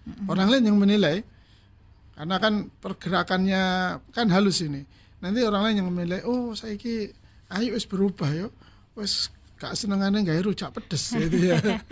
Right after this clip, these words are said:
Speaker 1: Kadang itu sekalipun ucapannya kadang itu gini, Ustadz.
Speaker 2: Hmm.
Speaker 1: Eh, omongannya pedes gitu, tapi niatnya itu untuk kebaikan gitu. Bagaimana itu, Ustadz Mim?
Speaker 2: Ya,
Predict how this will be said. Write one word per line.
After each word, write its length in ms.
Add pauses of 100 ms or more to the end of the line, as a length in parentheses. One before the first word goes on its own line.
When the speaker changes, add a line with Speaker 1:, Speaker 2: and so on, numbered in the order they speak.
(320)
Speaker 1:
Kadang 320
itu 220 (140)
sekalipun 540
ucapannya 580
kadang 360
itu 180
gini, 260
Ustadz. 300 (140)
Speaker 2:
Hmm. 240
Speaker 1:
Eh, 480 (360)
omongannya 500
pedes 480
gitu, 380 (100)
tapi 340
niatnya 640
itu 180
untuk 440
kebaikan 600
gitu. 200
Bagaimana 460
itu, 160
Ustadz 340
Mim? 200 (300)
Speaker 2:
Ya, 500